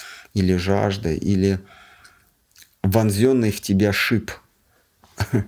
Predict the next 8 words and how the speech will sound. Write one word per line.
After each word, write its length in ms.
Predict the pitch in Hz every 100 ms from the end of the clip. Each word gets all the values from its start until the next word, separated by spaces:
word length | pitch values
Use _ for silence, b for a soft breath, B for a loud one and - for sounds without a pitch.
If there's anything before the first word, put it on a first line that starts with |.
| B B B B B B _
Ты 100 | -
будешь 300 | 90 95 -
очень 220 | - -
долго 320 | 92 101 90 87
испытывать 480 | - - - -
это 160 | - -
страдание. 720 | - - 120 120 131 107 98 b b b b b b b _ - - _
А, 380 | - 90 90 87